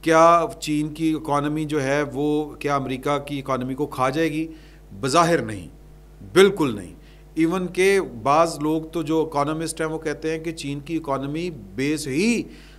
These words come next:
अमेरिकी ऑर्डर्स के ऊपर करती है या वेस्ट के ऑर्डर्स के ऊपर करती है।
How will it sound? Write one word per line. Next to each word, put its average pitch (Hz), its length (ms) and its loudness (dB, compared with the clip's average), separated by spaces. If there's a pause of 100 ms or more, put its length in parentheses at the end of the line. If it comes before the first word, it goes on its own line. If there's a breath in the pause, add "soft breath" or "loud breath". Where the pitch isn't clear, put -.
(880 loud breath)
अमेरिकी 156 360 0
ऑर्डर्स 151 360 4
के 170 100 0
ऊपर 160 220 0
करती 139 380 -4
है 147 60 2
या 143 140 0
वेस्ट 156 260 0
के 160 100 -2
ऑर्डर्स 127 300 2
के 135 100 -4
ऊपर 123 200 -4
करती 110 380 -6
है। 98 200 -8